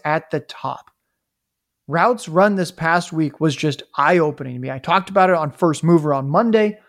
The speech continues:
DeAndre Hopkins, thirty-three routes run. A J Green, thirty. So they are neck and neck. And then there is a massive drop-off. Christian Kirk, Rondale Moore, and Chase Edmonds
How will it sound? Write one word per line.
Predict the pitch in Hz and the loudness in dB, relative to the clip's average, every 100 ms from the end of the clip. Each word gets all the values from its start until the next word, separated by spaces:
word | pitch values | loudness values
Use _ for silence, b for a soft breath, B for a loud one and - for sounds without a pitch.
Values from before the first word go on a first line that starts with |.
| b b _ _ _ - | b b _ _ _ 0
DeAndre | 196 254 233 | 2 4 2
Hopkins, | 185 202 202 214 185 - _ _ _ - | 2 0 -2 -6 -8 -12 _ _ _ 0
thirty-three | 190 220 240 233 - 165 185 202 | 4 4 2 -2 -4 0 2 4
routes | 170 147 156 156 - | 2 2 2 0 -6
run. | 135 143 127 123 _ _ _ _ _ _ _ _ _ _ _ _ - | -6 -4 -4 -12 _ _ _ _ _ _ _ _ _ _ _ _ 0
A | 170 | 2
J | 160 175 | 4 2
Green, | 160 185 202 208 | 2 0 2 0
thirty. | 180 - 190 185 131 _ | -4 0 2 2 0 _
So | - | -10
they | 160 170 | 0 2
are | 185 | 4
neck | 175 165 190 | 2 -2 0
and | 196 165 | 0 0
neck. | 170 135 - _ _ _ - | -2 -6 -18 _ _ _ -2
And | 208 214 | 2 4
then | 262 | 4
there | 269 | 4
is | 247 | 4
a | 220 | 2
massive | 185 156 175 202 208 208 | 0 -2 -2 -4 -4 -8
drop-off. | 175 180 185 185 - - _ _ _ | -2 0 0 -2 -12 -16 _ _ _
Christian | - 233 233 269 | 0 0 0 -6
Kirk, | 220 233 226 | 0 0 0
Rondale | 175 175 202 208 | 2 2 4 4
Moore, | 185 180 185 | 4 2 0
and | 156 | -2
Chase | 185 165 | -2 0
Edmonds | 165 151 151 | -2 -4 -6